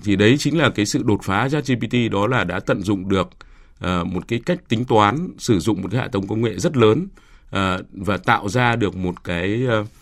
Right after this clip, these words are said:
ờ, cuộc hội thoại, ờ, với người, ờ, bình thường, ờ,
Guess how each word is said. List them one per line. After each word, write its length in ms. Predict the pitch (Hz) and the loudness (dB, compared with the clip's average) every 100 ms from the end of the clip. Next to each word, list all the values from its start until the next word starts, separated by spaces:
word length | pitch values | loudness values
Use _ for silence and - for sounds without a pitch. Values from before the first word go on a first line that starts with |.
| - - - | -20 -20 -8
ờ, 200 | 95 90 - | -4 -4 0
cuộc 160 | 113 | 0
hội 200 | - 107 - | 2 -2 0
thoại, 320 | 117 87 - - - - - - | -4 -4 -14 -20 -20 -20 -18 -8
ờ, 320 | 87 87 82 | -4 -4 -2
với 340 | 90 101 127 | 2 4 4
người, 480 | 170 131 107 92 90 | 4 6 6 4 0
ờ, 200 | 85 82 85 - 78 67 | -2 -4 -6 -12 -14 -2
bình 180 | 104 | -2
thường, 280 | 92 113 92 - - - - - - | 4 4 2 -2 -18 -20 -20 -20 -10
ờ, 320 | 90 87 | -4 -4